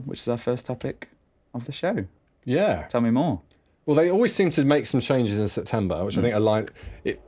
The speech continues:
Speaker 2: it feels like the start of a new year for a lot of people, doesn't it? We're back to school.
Speaker 1: Yeah.
Speaker 2: It's big. It feels like the start of a new year often for music.
Speaker 1: Mm-hmm.
Speaker 2: For people have finished festivals and the big gigs sort of start middle to late September.
Speaker 1: Yeah.
Speaker 2: And Radio One seems to always change their schedule.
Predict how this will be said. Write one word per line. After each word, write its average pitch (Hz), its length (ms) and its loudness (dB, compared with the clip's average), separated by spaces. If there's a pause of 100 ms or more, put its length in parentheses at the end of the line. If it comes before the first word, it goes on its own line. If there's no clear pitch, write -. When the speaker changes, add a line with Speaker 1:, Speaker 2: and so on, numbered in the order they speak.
(100)
Speaker 2:
it 139 180 0
feels 151 240 4
like 117 140 4
the 98 60 -2
start 110 280 2
of 95 80 -2
a 101 60 0
new 98 120 2
year 101 200 0
for 98 100 -6
a 95 40 0
lot 92 100 0
of 85 80 -10
people, 87 240 -4
doesn't 85 140 -6
it? 90 40 -6
We're 82 60 -4
back - 220 -8
to 113 100 -8
school. 135 500 0
Speaker 1:
Yeah. 127 80 2
Speaker 2:
It's 120 240 -10 (160)
big. 120 220 0 (100)
It 110 160 -8
feels 98 220 0
like 95 140 2
the 90 40 -8
start 95 260 -2
of 85 60 -8
a - 40 0
new 98 60 2
year 92 140 2
often 101 200 -2
for - 120 -8
music. 95 640 -2
Speaker 1:
Mm-hmm. 95 200 -2 (380)
Speaker 2:
For - 120 -20
people 101 180 0
have 87 80 -2
finished 95 260 -4
festivals 90 680 -2
and 82 360 -8
the 104 80 -2
big 92 220 -2
gigs 95 260 -2
sort 85 120 -6
of - 80 -10
start 87 260 -4
middle 90 360 -2
to 82 360 -6 (680)
late 87 200 -4
September. 85 680 -4
Speaker 1:
Yeah. - 100 -10 (160)
Speaker 2:
And 95 100 -2
Radio 101 220 4
One 104 260 2
seems 98 280 -2
to 95 240 2
always 95 280 -2
change 95 260 -2
their 90 100 0
schedule. 92 560 -4